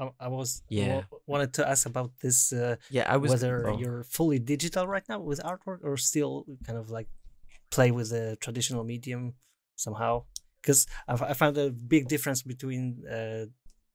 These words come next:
Speaker 1: the digital artwork and the traditional artwork is that the lack of undo in the traditional medium, like, mostly. It's,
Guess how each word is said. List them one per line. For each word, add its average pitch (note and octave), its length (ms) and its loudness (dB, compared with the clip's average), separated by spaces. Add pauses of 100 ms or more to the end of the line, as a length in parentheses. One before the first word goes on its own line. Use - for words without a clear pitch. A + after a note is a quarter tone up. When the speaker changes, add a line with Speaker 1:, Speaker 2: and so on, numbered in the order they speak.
(680)
Speaker 1:
the B2 180 2
digital C3+ 420 4
artwork C3 760 -4
and A2+ 320 -8
the A2 420 -8 (180)
traditional B2 480 -2
artwork A#2 520 -6 (500)
is B2 200 4
that A#2+ 200 0 (420)
the A2 200 -4
lack A#2+ 320 2
of A2+ 140 -10
undo G#2+ 360 -6
in G#2 200 -10
the G#2 120 -12
traditional G#2+ 680 -10
medium, G#2+ 520 -10
like, A2 180 -10
mostly. G#2+ 300 -2 (380)
It's, - 340 0